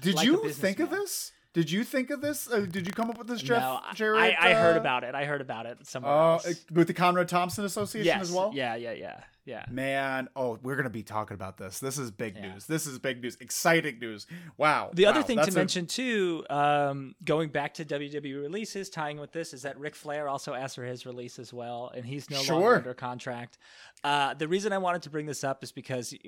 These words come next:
Speaker 2: Fred, you encouraged me last week to say whatever I wanna say, and we're okay to say this.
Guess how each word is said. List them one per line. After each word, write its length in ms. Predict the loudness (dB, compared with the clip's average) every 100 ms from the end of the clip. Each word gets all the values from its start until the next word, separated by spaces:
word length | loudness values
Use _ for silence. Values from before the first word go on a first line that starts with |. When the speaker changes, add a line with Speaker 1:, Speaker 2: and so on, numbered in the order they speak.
| -16
Speaker 2:
Fred, 260 | -4 -4 -2
you 80 | -8
encouraged 420 | -6 -6 -6 -8
me 60 |
last 260 | -8 -8 -8
week 140 | -12 -12
to 60 |
say 180 | -10 -8
whatever 300 | -8 -8 -10
I 60 | -8
wanna 240 | -8 -10
say, 280 | -12 -10 -10
and 80 | -12
we're 140 | -14
okay 180 | -14 -14
to 80 | -12
say 160 | -10 -10
this. 160 | -12